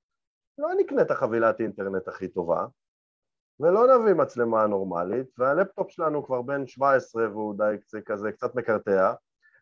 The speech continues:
ועכשיו הוא שילם לי כסף עבור פגישה אימונית בזום, וכל הזמן יש לי תקלות,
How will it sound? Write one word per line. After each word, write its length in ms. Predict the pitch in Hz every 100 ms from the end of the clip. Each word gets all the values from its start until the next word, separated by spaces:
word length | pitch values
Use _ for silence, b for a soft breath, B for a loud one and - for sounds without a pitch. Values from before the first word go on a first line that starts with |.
| -
ועכשיו 380 | 208 208 247 226
הוא 240 | 185 311
שילם 420 | - 247 220 220
לי 120 | 214
כסף 540 | 214 113 - - 120 - _
עבור 520 | 127 127 208 277 196 127
פגישה 340 | 135 135 190
אימונית 420 | 190 175 180 156
בזום, 400 | 151 117 113 156
וכל 480 | 143 - - 214 269
הזמן 340 | 247 220 226 208
יש 180 | 202 214
לי 60 |
תקלות, 1000 | 196 185 - 117 110 117 143 151 135 120